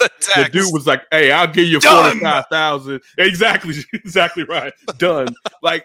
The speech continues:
Speaker 2: it has to be some reform that people have to serve some prison time, some real prison time for something like that,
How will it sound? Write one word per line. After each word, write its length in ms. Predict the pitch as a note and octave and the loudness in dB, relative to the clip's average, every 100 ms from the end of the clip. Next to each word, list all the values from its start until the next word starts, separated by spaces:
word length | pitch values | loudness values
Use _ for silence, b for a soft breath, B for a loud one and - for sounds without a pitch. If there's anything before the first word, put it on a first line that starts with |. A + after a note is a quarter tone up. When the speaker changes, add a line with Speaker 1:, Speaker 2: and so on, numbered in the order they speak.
| G#3 | -4
Speaker 2:
it 160 | A#3+ | -2
has 240 | A#3+ G#3+ - | -2 -4 -6
to 60 | |
be 120 | E3+ F3 | -10 -8
some 280 | F#3+ F3 | -4 -2
reform 420 | D#3+ - E3+ D#3+ D3+ | -4 -6 -4 -4 -4
that 160 | C3 | -6
people 260 | - G3 D#3+ | -8 -8 -4
have 240 | D#3 C#3+ - | -2 -4 -6
to 60 | |
serve 360 | A#2 C#3+ C3 A2+ | -12 -6 -6 -8
some 280 | - C#3 B2+ | -8 -8 -8
prison 360 | C#3 B2 A#2 | -8 -8 -8
time, 260 | A2 A#2 G2+ | -12 -10 -10
some 160 | - G2+ | -12 -12
real 240 | A#2 B2+ A2+ | -8 -6 -8
prison 360 | - A#2+ A2+ | -8 -8 -10
time 380 | G#2 G2+ F#2+ F#2 _ _ _ | -12 -12 -10 -12 _ _ _
for 100 | A#2 | -8
something 340 | - A#2+ A2+ | -4 -6 -4
like 300 | G#2+ G2+ - | -4 -2 -4
that, 280 | A2+ G#2+ F#2 | -2 0 -2